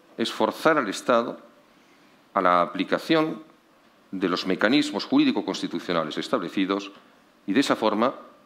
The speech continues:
con un dramatismo jurídico, con un dramatismo político,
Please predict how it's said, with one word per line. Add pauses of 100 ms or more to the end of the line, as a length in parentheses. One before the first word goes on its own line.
(320)
con
un
dramatismo
jurídico,
con
un
dramatismo
político,